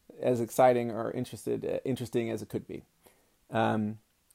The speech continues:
but yeah, so the other thing, the, how this all kind of ties together is, you know, I always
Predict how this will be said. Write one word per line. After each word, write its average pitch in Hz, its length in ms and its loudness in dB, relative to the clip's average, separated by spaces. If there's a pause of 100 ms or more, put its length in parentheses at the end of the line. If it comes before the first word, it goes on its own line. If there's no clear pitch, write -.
(420)
but 247 80 8
yeah, 185 140 12
so 156 540 12
the 165 140 6
other 196 220 10
thing, 151 760 2
the, 139 100 8
how 143 100 10
this 139 140 0
all 135 140 6
kind 131 140 0
of 123 80 -6
ties 123 260 2
together 123 560 6
is, 117 600 2
you 120 80 -2
know, 107 200 -2
I 120 140 6
always 120 240 -2